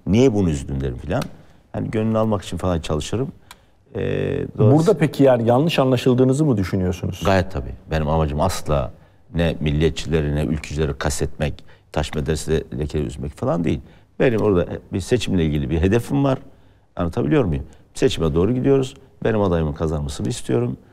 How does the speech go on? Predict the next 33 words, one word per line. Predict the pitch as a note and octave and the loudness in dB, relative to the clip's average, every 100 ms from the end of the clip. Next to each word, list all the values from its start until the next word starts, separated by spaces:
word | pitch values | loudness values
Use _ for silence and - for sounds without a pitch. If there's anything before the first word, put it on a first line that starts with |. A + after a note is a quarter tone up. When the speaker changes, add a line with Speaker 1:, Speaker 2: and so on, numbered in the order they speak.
| _ _ - | _ _ -8
Speaker 1:
Onunla | G2+ B2 A#2 | -2 0 2
ilgili | F2+ D#2+ E2 A2+ C#3 - - - | 2 0 0 0 0 -6 -20 -20
sadece | - C3+ A2+ F#2 F2+ | -6 0 2 0 -2
oradaki | E2+ G2 F2+ - F2 | -2 -2 -4 -6 -4
bir | F#2 | -2
insanı | F2 - D#2+ D#2 | -4 -4 -6 -6
kastederek | G#2 G2 E2+ D#2+ D2+ | -8 -8 -6 -6 -6
söylediğim | - D#2 F2 A2+ | -6 -6 -4 -4
laflar | G2 - A2+ G2+ - | -6 -4 -6 -6 -10
aslında. | - - - C#2+ G#2 C3+ - - | -12 -10 -8 -6 -6 -6 -12 2
Speaker 2:
Bir | B2+ | 4
insan | C#3+ D3 | 6 4
dediniz, | C#3 E3 | 2 0
Karataş | - C3 C#3 B2 | 2 2 2 0
Belediye | C#3 C3+ | 2 4
Başkanı | C3 - - F2 | 4 2 -4 -6
mı? | E2+ - _ - | -8 -14 _ -8
Speaker 1:
E, | |
o | F2+ | 0
Speaker 2:
Başkan | A2 E3+ C#3+ | 2 4 4
Speaker 1:
bir | G#3 | 4
Speaker 2:
adayı | F2+ | 4
Speaker 1:
bele-, | D3+ C3 | 2 4
Speaker 2:
mı? | |
Speaker 1:
bir | A2 G#2 | 4 4
bele-, | D#3+ | 4
bir | C3+ | 4
belediye | G#2+ G2 F#2+ | 4 4 4
başkanı. | D2 - C#2 | 2 -2 -4
Artık | D#2+ D#2+ | -6 -4
onu | E2 E2+ | -6 -6
çok | - E2 - | -6 -10 -10
hani | F#2 E2+ | -6 -6